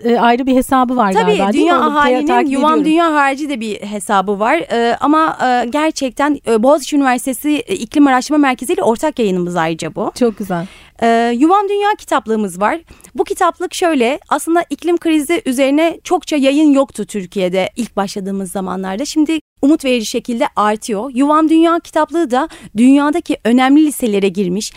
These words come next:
Speaker 2: kolay anlaşılan, kolay okunabilen, toplumda her kesimin okuyup böyle kendinden bir şeyler, e, pay edebileceği kitapları Türkçe'ye, işte, dönüştürüyoruz. İşte dünyanın en iyi, e, iklim kitaplarından biri olarak gösterilen Muz Ne Kadar Kötüdür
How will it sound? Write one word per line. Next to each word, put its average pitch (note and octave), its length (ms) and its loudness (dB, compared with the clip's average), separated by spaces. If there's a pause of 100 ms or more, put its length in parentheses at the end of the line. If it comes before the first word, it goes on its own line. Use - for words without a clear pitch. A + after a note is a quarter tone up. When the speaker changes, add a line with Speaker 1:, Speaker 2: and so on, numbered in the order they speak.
(260)
Speaker 2:
kolay E4 340 2
anlaşılan, A3+ 540 -2
kolay C4 420 0
okunabilen, G3 600 -4
toplumda D4+ 400 0
her F4 280 -4
kesimin C#4+ 420 0
okuyup C#4 300 -2 (220)
böyle B3 220 0
kendinden D4 520 2
bir B3+ 40 -8
şeyler, D#4 340 0 (140)
e, G#3+ 320 2 (140)
pay D4 180 0
edebileceği G#3 760 -4 (240)
kitapları D4 640 0
Türkçe'ye, D4+ 460 0 (240)
işte, G3 360 -12
dönüştürüyoruz. G3 800 -2 (160)
İşte C#4 200 0
dünyanın D4+ 440 2
en E4+ 140 2
iyi, D#4+ 220 2 (160)
e, A#3+ 160 4
iklim D4+ 320 -2
kitaplarından C#4+ 520 0
biri C4 160 0
olarak A#3 340 0
gösterilen G#3+ 720 -2
Muz C4+ 380 2
Ne C4+ 160 2
Kadar B3 340 -2
Kötüdür F3+ 520 -10